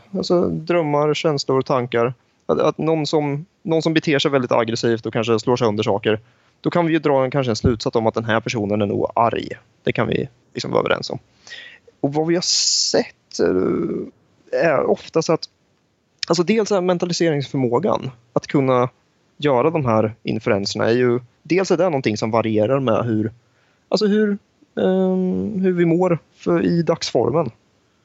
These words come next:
Och också, jag vet inte att det sätts någon, man tänker väl att det sätts en baseline av mentaliseringsförmåga,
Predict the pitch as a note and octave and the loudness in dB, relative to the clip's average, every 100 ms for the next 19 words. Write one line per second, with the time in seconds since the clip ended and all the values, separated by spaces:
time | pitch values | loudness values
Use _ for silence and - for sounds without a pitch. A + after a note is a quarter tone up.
0 | _ _ - - D#3+ - E3+ - E3+ D3 | _ _ -20 -4 -4 0 -2 0 0 0
1 | C#3 E3+ F3 E3 E3+ E3+ E3 E3 - - | 0 2 2 -2 0 0 2 0 -2 0
2 | D3+ D3+ D#3 D#3 F3 C3 D#3+ D#3 D3 C#3+ | 0 0 0 0 2 0 0 0 0 0
3 | B2+ C3 B2 B2+ C#3 A2+ A2 D3+ D3+ C3+ | 0 0 -2 0 2 2 0 0 0 2
4 | B2+ A#2 A#2+ _ _ _ _ C#3 C3 C3 | 2 0 -4 _ _ _ _ -2 2 2
5 | B2 G#2+ A2+ A2 G2 F2+ | 0 -2 -2 0 2 0